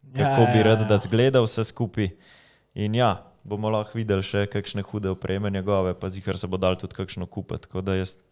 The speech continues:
Speaker 2: mislim, da je ta pravo potezo naredil z
Speaker 1: Ja,
Speaker 2: onim
Speaker 1: itak, ja.
Speaker 2: shotom, nekako ni
Speaker 1: Niso
Speaker 2: bilo.
Speaker 1: skupaj prišli,
Speaker 2: <laughs>
Speaker 1: ja.
Speaker 2: Ni bilo, ja,
Speaker 1: <laughs> Če
Speaker 2: prihodnosti prav hude.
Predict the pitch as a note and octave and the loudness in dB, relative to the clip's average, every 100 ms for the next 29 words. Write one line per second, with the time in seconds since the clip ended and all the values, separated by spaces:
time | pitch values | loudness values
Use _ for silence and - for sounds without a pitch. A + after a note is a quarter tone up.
0 | _ _ _ _ _ _ _ A#2 A2+ A2 | _ _ _ _ _ _ _ -6 0 4
1 | G#2+ F#2+ - _ _ - G#2 A2 G#2 G2+ | 4 4 -2 _ _ 0 2 6 8 8
2 | G2+ G2 F#2+ F#2 F#2 F#2 F#2 F2+ F#2 B2+ | 4 0 0 0 0 0 0 -2 0 2
3 | B2 G2 G#2+ G2 G#2 A2 G2 F#2+ F2 - | 2 0 2 2 2 2 -2 -2 -8 -14
4 | _ _ _ _ _ F#2 F2+ - F2+ - | _ _ _ _ _ -8 -6 -6 -8 -4
5 | F#2+ F2 F2 E2 - - B2+ A#2 - - | -2 0 2 0 -2 -8 -10 -10 -12 -10
6 | G#2+ G#2+ G#2 G#2+ G2+ F#2+ F2+ F2+ F2 - | -8 -4 -2 -2 -2 -2 -2 -2 -6 -8
7 | - - C#3 G#2 G2+ A#2 F#2 F#2 F2 - | -12 -8 -6 -2 -2 -2 -2 -2 -6 -10
8 | D#2+ E2 - F2 - | -10 -10 -10 -12 -12